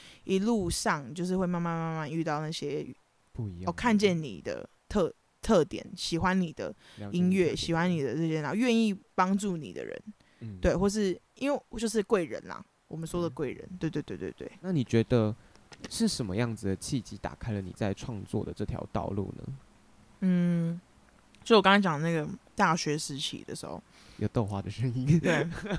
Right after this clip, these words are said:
Speaker 1: 豆花好吃，<laughs> 丁香豆花。
Speaker 2: 对。
Speaker 1: 好，大学，好饿哦。然后大学时期的时候，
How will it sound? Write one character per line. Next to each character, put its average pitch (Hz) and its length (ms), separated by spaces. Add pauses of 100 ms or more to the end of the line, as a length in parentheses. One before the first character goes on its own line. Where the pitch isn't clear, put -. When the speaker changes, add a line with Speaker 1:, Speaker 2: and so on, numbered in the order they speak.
(140)
Speaker 1:
豆 208 160
花 190 160
好 151 160
吃， 156 320 (180)
<laughs> 220 180
丁 208 180
香 196 260
豆 170 220
花。 170 160 (220)
Speaker 2:
对。 143 240 (100)
Speaker 1:
好， 170 300
大 214 180
学， 165 240
好 170 200
饿 180 160
哦。 - 180
然 160 100
后 185 60
大 262 180
学 202 260
时 185 240
期 185 140
的 170 140
时 170 80
候， 170 200